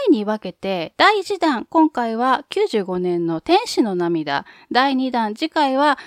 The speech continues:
一個前の九十四年、恋する惑星を取り上げてみたいと思います。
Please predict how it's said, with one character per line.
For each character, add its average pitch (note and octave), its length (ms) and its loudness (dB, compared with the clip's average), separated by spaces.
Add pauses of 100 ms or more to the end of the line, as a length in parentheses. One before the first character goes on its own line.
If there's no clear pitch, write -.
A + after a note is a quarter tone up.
(100)
一 F4 140 0
個 A#3+ 180 -4
前 C#4+ 300 2
の F#3+ 100 -2
九 G4 200 0
十 A3+ 120 -4
四 F3+ 220 -2
年、 C4+ 400 0
恋 B4 180 2
す G4+ 140 0
る A#3 80 -2
惑 F#3 200 -4
星 F3+ 280 -2
を F#3 100 0
取 G3 160 -2
り F#3 80 -2
上 E3 60 -2
げ D#3+ 100 -4
て D#3+ 80 -4
み D#3 140 0
た D#3 120 -2
い D#3 60 -2
と - 80 -6
思 - 160 -8
い - 80 -8
ま - 160 -12
す。 - 180 -20